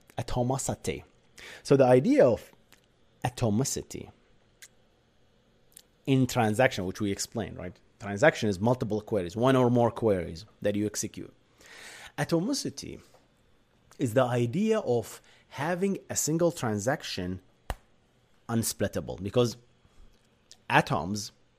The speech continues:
the atom, dharra, atom, cannot be split in half.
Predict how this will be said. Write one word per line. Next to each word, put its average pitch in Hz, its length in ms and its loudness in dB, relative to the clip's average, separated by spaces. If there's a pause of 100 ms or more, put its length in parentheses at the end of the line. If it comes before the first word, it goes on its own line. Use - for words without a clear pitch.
the - 180 -10
atom, 92 520 -10 (800)
dharra, 92 580 -10 (680)
atom, 87 400 -12 (320)
cannot 131 300 -6
be 113 80 -6
split - 340 -8
in 107 120 -8
half. - 260 -16